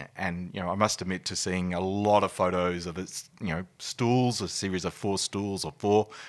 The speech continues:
comfy chairs. So the next time you're at a conference where you're seeing a panel, picture the chairs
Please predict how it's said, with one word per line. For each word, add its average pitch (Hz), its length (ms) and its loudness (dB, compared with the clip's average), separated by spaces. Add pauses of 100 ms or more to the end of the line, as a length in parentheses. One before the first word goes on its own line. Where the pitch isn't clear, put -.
(100)
comfy 101 300 0
chairs. 92 680 0 (240)
So - 180 2
the 113 100 2
next 135 360 4
time 156 260 6
you're 131 100 6
at 117 60 6
a 110 40 4
conference 101 540 0
where 98 80 0
you're 92 100 0
seeing 92 300 0
a 87 60 0
panel, 98 640 0 (440)
picture 131 640 4 (640)
the 98 340 4
chairs 104 680 4